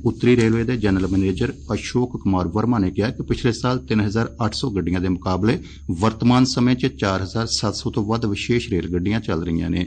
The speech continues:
ਸ਼੍ਰੀ ਵਰਮਾ ਨੇ ਅੱਗੇ ਕਿਹਾ ਕਿ ਕੋਚ ਵਾਧੇ ਰਾਹੀਂ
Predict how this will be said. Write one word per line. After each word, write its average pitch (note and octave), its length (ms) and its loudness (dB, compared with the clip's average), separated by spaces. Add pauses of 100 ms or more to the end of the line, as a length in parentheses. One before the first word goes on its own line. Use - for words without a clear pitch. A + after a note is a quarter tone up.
ਸ਼੍ਰੀ F#2+ 200 0
ਵਰਮਾ F2+ 300 0
ਨੇ G#2 100 2
ਅੱਗੇ G#2+ 180 2
ਕਿਹਾ B2 160 0
ਕਿ C3 120 -2
ਕੋਚ A2 380 2
ਵਾਧੇ F#2 320 0
ਰਾਹੀਂ G2 320 2